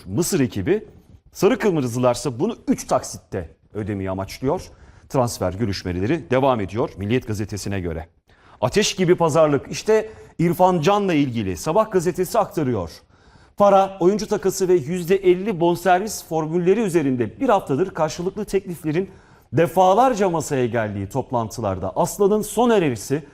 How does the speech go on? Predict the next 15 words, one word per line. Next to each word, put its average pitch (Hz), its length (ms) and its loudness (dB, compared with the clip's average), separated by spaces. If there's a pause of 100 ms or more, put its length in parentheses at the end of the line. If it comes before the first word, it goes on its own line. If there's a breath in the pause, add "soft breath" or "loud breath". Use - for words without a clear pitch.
(400 loud breath)
altı 214 320 4
milyon 156 420 2
euro 208 280 6
ve 202 240 0
Ömer 185 380 2
Bayram 190 340 4
oldu 123 320 -2
denilmiş 117 540 -6 (140)
Mehmet 147 320 -2
Özcan 143 380 0
imzalı 98 420 -2
habere 98 320 -4
göre 101 220 -4
Sabah 101 320 -6
gazetesinde. 82 680 -12